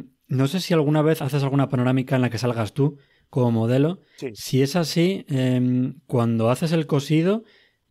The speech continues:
Speaker 1: ¿cómo lo haces? Porque, quiero decir, ¿buscas que, eh, esa fotografía en la que sales tú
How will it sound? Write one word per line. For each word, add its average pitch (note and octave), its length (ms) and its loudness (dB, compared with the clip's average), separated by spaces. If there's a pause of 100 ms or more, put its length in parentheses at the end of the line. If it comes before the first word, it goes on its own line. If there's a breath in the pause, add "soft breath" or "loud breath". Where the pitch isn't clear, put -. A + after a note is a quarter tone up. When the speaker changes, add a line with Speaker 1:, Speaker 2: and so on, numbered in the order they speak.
(200)
Speaker 1:
¿cómo D3+ 280 2
lo D#3+ 140 4
haces? A#2+ 360 -2
Porque, B2 440 -4 (360)
quiero C#3 160 0
decir, B2 160 -2
¿buscas C#3 340 -2
que, E3 340 0 (260 loud breath)
eh, C3 280 0
esa C#3+ 160 -2
fotografía D3 340 0
en C#3+ 40 2
la C#3+ 60 2
que C#3+ 80 -2
sales C3 260 0
tú C#3 240 2